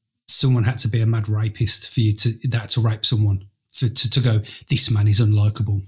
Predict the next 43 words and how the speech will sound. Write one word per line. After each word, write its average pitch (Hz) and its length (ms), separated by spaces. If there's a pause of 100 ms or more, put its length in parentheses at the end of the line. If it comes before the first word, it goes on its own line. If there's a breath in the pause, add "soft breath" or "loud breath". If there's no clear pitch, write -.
(140)
Look - 200
what - 120
he's 117 160
just - 300
done." 104 300 (420 loud breath)
Whereas 117 480
this - 180
guy's 98 320
just - 280
a 104 60
complete 107 720
knobhead, 107 500
and 104 140
he, 101 160 (440 loud breath)
and 117 140
you're 123 60
just 110 180
sitting 127 200
there 107 100
going, 107 360
"I - 120
can't 120 280
wait 107 280
for - 80
you 104 160
to 110 120
get 107 200
your 107 180
just - 260
desserts. - 600 (140)
I 110 60
just - 240
can't 107 440
wait." 98 380 (380 loud breath)
But 139 220
again, 131 400
I 117 40
think 127 280
the 110 80
payoff - 600
wasn't 110 460 (420)
good 120 160
enough. 113 340